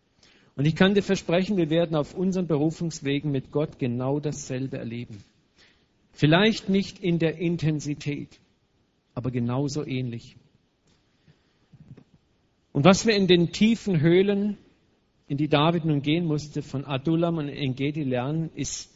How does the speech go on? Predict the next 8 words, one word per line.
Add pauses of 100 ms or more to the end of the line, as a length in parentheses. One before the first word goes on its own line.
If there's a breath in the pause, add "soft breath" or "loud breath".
(240)
die
Lektion
der
Integrität, (800)
das
heißt
der
Aufrichtigkeit,